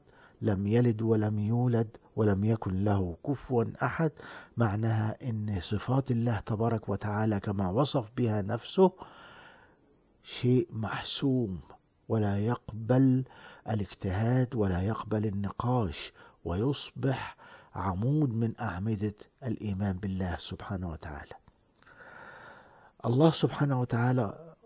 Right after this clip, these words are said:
أيضًا تضمنت الرسالة إن ربنا سبحانه وتعالى إدانا نعمة الحياة علشان نعد نفسنا للقائه.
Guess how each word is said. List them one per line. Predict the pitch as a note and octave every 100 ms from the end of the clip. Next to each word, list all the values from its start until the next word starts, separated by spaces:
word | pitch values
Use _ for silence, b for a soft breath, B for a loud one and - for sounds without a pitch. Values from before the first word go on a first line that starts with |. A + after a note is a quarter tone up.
| - B2
أيضًا | A#2+ A#2 C#3+ D#3+ _ _ _ -
تضمنت | A2+ G2 G#2 C3+ C#3+ C3+
الرسالة | G#2+ G#2+ - A2+ A2+ A2+
إن | A#2 A2
ربنا | G2+ G#2+ A#2+ D3
سبحانه | C#3 - - B2 A#2
وتعالى | A2 G#2+ A#2 A#2+
إدانا | - A2 G#2 C3+ D3+ C#3
نعمة | C3+ A2+ A2 G#2+
الحياة | F#2 - G#2 G#2+ C#3 D3+ _ _ _ _ _ _ b b b b b b B2
علشان | B2 A2+ - D#3 D#3 D3
نعد | A#2 D3+ D#3 C#3
نفسنا | B2+ A2+ - - C#3 A2 F#2 _ _ _ _ _
للقائه. | B2 G#2+ - - B2 G#2